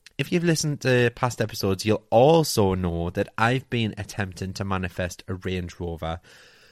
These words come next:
I want a Discovery Sport Urban model, please, universe. Thank you very much. And last weekend, I went with one of my friends to a showroom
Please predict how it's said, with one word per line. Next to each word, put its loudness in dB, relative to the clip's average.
I -2
want 2
a -6
Discovery -2
Sport -2
Urban 0
model, 0
please, -4
universe. 0
Thank -8
you -6
very 0
much. -6
And 2
last 4
weekend, -2
I 0
went -4
with -6
one -2
of -4
my 0
friends 0
to 0
a 0
showroom 0